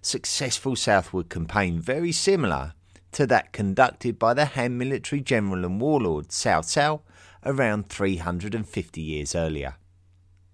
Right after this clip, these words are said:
This was a serious blow for the Liang dynasty in the south. The sudden success of the Western Wei's southward advances can be attributed to something called the Fubing militia system,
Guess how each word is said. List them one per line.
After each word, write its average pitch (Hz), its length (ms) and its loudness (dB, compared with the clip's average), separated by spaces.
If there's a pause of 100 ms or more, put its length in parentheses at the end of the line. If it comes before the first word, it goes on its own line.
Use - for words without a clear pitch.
(440)
This 170 340 0 (340)
was 147 140 -4
a 170 60 2
serious 117 600 2
blow 90 340 4
for 82 160 -8
the 87 120 -2
Liang 85 420 0
dynasty 98 460 -2
in 90 80 -4
the 82 60 -4
south. 82 540 -2 (720)
The 185 100 -8
sudden 151 380 2
success 123 600 0 (120)
of - 80 -12
the 104 80 -4
Western 110 380 -2
Wei's 104 260 4
southward 98 500 0
advances 104 680 0 (260)
can 104 140 -4
be 98 100 0
attributed 101 800 0 (260)
to 139 120 -4
something 185 460 0
called - 280 -6
the 87 220 -2 (200)
Fubing 123 680 2
militia 113 420 0
system, 78 600 -8